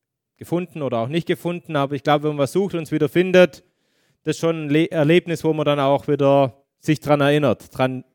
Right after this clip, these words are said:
was einen prägt. Aber da geht's je-, äh, geht's nicht drum, ja,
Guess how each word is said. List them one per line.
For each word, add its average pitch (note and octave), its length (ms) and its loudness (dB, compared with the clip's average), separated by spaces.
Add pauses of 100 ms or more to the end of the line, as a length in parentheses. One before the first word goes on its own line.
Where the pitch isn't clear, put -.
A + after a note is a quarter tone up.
(920)
was C3+ 220 -2
einen C3+ 360 0
prägt. - 520 0 (4000)
Aber D#3 160 0
da F#3 80 4
geht's G3 300 4
je-, G3 360 2
äh, F#3 380 6
geht's F3 260 0
nicht G3+ 160 2
drum, E3 300 -2
ja, D3+ 320 6